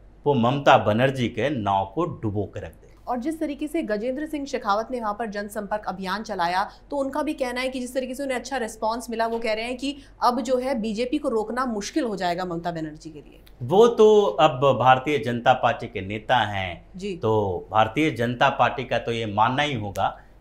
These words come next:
Speaker 1: और वो स्थिति ग्राउंड पर जाकर पता चलता है।
Speaker 2: जी।
Speaker 1: भारतीय जनता पार्टी की स्थिति मजबूत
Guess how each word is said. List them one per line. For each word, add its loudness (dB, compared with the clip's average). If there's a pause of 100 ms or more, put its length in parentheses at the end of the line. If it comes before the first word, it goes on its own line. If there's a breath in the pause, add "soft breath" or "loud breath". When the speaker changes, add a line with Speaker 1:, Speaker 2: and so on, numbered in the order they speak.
(120)
Speaker 1:
और 6
वो 4
स्थिति -4 (340)
ग्राउंड 8
पर 4
जाकर 6
पता 0
चलता -2
है। 0
Speaker 2:
जी। -6
Speaker 1:
भारतीय 0
जनता 0
पार्टी 0
की -8
स्थिति -8
मजबूत -4